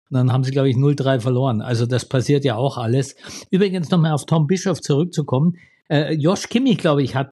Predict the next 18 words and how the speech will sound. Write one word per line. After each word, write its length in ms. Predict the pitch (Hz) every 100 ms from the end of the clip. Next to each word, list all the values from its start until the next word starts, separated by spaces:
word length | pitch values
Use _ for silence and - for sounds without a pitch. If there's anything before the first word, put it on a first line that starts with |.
| -
äh, 220 | 151 139 135
da 180 | 131 123
großen 380 | 139 151 156
Einfluss, 540 | 160 123 160 202 196 170
weil 160 | 147
er 180 | 139 139
hat 200 | 151 -
irgendwie 360 | 143 170 185 156
im 120 | 143
Trainingsheim 560 | 143 143 180 156 170 151
gesagt, 260 | 156 131
„So, 240 | - 139 - - - _
mein 140 | 123 127
lieber 300 | 143 143 -
Tom, 300 | 131 175 180
ich 180 | 147 -
paraphrasiere 800 | 143 147 135 139 131 165 180 170
jetzt, 300 | 123 143 -